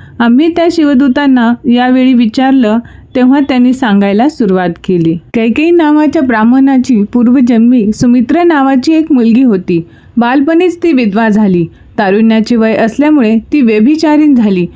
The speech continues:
कोणाचेही ऐकेना, त्यामुळे तिला दिवस गेले. लोक निंदा करू लागले. ब्राह्मणांनी तिला घराबाहेर हाकलून दिले. ती दुसऱ्या देशात, शूद्र देशात गेली.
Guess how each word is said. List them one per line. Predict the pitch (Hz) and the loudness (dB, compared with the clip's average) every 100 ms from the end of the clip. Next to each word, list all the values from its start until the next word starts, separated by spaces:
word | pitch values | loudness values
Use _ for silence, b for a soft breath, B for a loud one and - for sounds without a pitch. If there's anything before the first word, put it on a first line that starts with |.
| B B | B B
कोणाचेही | - 302 349 359 339 339 | -2 0 0 0 0 0
ऐकेना, | - 214 233 208 185 175 b b | -2 -4 -2 0 -2 -4 b b
त्यामुळे | 269 277 302 311 | -2 0 0 0
तिला | 285 285 | 0 2
दिवस | 240 214 214 233 190 | 2 2 0 -2 -2
गेले. | 190 180 175 b b | -2 -2 -4 b b
लोक | 254 302 269 | -2 0 0
निंदा | 240 226 254 | 2 2 2
करू | 311 262 254 | 0 0 0
लागले. | 262 233 185 185 170 165 B B | 0 0 0 -2 -2 -6 B B
ब्राह्मणांनी | 202 202 220 254 269 277 277 | -2 0 2 2 2 2 0
तिला | 285 269 | 0 0
घराबाहेर | 262 220 202 247 277 302 320 | 0 0 0 0 0 2 2
हाकलून | 277 247 269 294 269 | 0 0 0 2 2
दिले. | 208 170 160 B B B B B - | 0 0 -4 B B B B B -2
ती | 330 | 0
दुसऱ्या | 233 233 233 302 247 - | 2 0 0 -2 -2 -2
देशात, | 240 220 214 277 220 - - | 0 0 -2 -2 -2 -6 -10
शूद्र | - 311 311 | -2 0 2
देशात | 339 262 247 269 | 0 0 0 -2
गेली. | 214 202 180 165 | 0 -2 0 -2